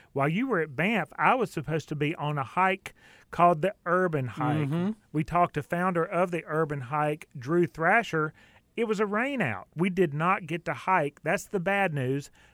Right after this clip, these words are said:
Speaker 1: The good news is we're gonna hike it on April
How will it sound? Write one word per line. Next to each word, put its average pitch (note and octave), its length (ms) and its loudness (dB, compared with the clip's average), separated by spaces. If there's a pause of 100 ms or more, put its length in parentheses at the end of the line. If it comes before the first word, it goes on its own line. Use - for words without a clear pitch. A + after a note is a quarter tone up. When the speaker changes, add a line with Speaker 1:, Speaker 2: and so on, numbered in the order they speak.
(160)
Speaker 1:
The D3+ 120 -2
good F#3+ 400 -2
news C3 480 0
is D3 480 -2 (340)
we're E3+ 140 -2
gonna F3 180 2
hike E3+ 380 -2
it G3 200 -2
on C#3+ 260 -4 (140)
April G#3 440 -2